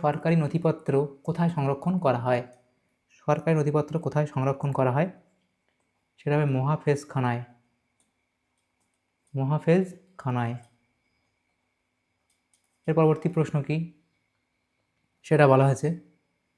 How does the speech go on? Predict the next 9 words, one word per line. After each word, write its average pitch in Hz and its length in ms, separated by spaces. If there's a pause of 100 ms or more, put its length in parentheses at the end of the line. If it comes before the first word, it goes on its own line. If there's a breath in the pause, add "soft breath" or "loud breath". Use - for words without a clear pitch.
(920)
ভারতবর্ষীয় 156 580
ব্রাহ্ম 139 420
সমাজ 143 340 (160)
কে 147 160
গড়ে 135 180
তোলেন? 123 260 (1200)
ভারতবর্ষীয় 151 520
ব্রাহ্ম 139 340
সমাজ 151 280